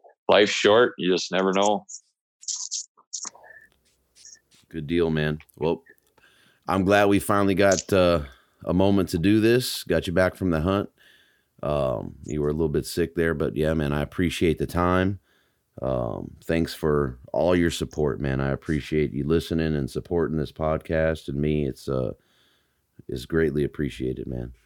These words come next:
Speaker 1: Yeah, no, thanks for having me on. I love it. I love listening to the podcasts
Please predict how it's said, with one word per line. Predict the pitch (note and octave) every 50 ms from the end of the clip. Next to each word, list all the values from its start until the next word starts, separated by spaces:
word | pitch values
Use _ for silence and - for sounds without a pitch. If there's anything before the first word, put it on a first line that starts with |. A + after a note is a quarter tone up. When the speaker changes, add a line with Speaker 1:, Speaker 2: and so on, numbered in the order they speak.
| _ _ _ _ _ _ _ _ _ _ _ _ _ _ _ - - - - - - - - _ _ _ _ -
Speaker 1:
Yeah, | - F#2+ G2+ G2+ F#2 F2+
no, | G2 F#2+ F#2+
thanks | - G#2 A2+ G#2 -
for | - F#2
having | G2+ G2 G2 F#2+ F2+
me | F2+ F2
on. | F2 F#2 F#2+ F#2
I | F2+ E2
love | D#2+ E2 E2 F2 F#2+
it. | F2+ D#2 - -
I | - D2+
love | D#2+ E2+ E2+ E2+
listening | F2 F2+ E2+ E2+ - - F#2 F2
to | E2+ D2+
the | D#2 D2+
podcasts | - D2+ E2 E2 E2 - - D#2 E2 E2 E2 D#2+ - - - - - -